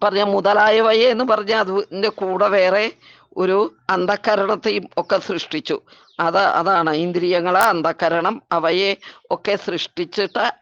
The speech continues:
അവയാൽ എന്നാണ്, ഈ ഇവകളാലൊക്കെ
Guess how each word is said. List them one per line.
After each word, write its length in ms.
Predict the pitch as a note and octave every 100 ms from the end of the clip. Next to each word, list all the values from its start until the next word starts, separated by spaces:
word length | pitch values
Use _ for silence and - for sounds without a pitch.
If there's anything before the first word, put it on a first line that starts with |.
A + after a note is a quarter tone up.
| C#3+
അവയാൽ 920 | D3 D#3 D#3 C#3+ G3+ F#3+ F3 D#3 C#3
എന്നാണ്, 340 | D3 D3 C3+ - _ _ _ - - _ _ - -
ഈ 220 | C#3+ B2+ _ _ _ _ _ _ _ _ _ _ _ _ _ _ _ _ _ _ _ _ _ _ _ _
ഇവകളാലൊക്കെ 1000 | D#3+ F3 E3+ F#3+ G#3 G#3 G#3 D#3 - F#3